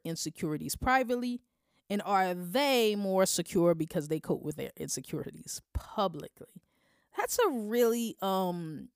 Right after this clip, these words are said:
interesting question, because I think I've personally battled with that. Um, and I've actually battled with that probably, uh, as it pertains to, like, a good friend of mine,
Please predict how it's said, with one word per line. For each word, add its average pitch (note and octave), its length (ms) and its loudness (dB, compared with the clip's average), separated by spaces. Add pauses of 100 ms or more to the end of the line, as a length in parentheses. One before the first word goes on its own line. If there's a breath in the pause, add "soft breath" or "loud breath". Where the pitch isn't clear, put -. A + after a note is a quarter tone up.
(560)
interesting G3 460 -4
question, D#3 400 -4
because D#3+ 300 -4
I G#3+ 160 6
think G#3+ 180 0 (100)
I've F#3 280 2
personally F3 420 -2
battled D#3 340 -2
with D#3+ 180 -4
that. E3 320 -2 (440 soft breath)
Um, D#3 440 -8 (200)
and F#3 100 -10
I've D#3+ 120 -12
actually F3 480 -6 (920)
battled E3 300 4
with D3 120 -2
that D#3 260 -2
probably, D#3 400 0
uh, D3 100 -6
as D3+ 220 -4
it D3 80 -6
pertains D#3 420 -4
to, D#3 100 -6
like, D3 200 -6
a C#3+ 80 -6
good D3+ 260 -6
friend F3 240 -8
of D#3+ 60 -6
mine, D3+ 300 -8